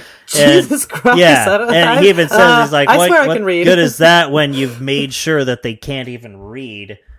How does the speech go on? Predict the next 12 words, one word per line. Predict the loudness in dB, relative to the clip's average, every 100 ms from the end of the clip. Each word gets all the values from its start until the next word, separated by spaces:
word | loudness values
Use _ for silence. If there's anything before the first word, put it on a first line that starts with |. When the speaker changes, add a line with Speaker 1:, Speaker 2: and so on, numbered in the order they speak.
| _ -2
Speaker 1:
uh, |
Speaker 2:
Yeah. | 0 0 -2 -2
Speaker 1:
first?" | -2 -2 -4 -8 -10
And | -10
it's | -12 -6
like, | -4 -2 -4 _ _ _ _
and | -6 -4 -2
then, | -4 -2
um, | 0 0 -2 -6 -14 _
I | -6 -4
mean, | -4 -4
when, | -2 0 0 -2 -8